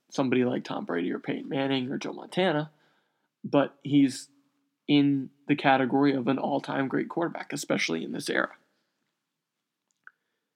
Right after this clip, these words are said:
There was no reason why they shouldn't have won that game, given their field position. So I agree that the play calling by Sean Payton was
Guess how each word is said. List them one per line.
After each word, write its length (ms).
There 120
was 160
no 220
reason 400
why 140
they 160
shouldn't 300
have 280
won 220
that 180
game, 300
given 260
their 160
field 260
position. 480
So 200
I 120
agree 500
that 340
the 140
play 260
calling 420
by 260
Sean 280
Payton 440
was 340